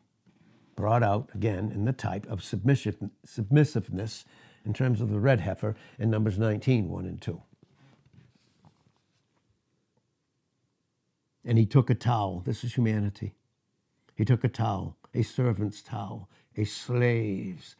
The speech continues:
towel, and girded himself.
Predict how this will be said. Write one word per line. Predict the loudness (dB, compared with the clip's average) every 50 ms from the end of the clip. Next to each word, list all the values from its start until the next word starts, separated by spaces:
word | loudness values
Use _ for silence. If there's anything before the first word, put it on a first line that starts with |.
| _ _ _ _ _
towel, | 0 0 0 0 -2 -12 _ -20 _ _ _ _ _ _ _ _ _ _ _ _ _ _ _ _ _ _ _ _ _ _ _ _ _ _ _ _ _ _ _ _ _ _ _ _ _ _ _ -6
and | -2 0 0 2 4
girded | 6 6 6 8 6 4 4
himself. | 2 0 -2 -4 -6 -8 -8 -8 -8 -12 -16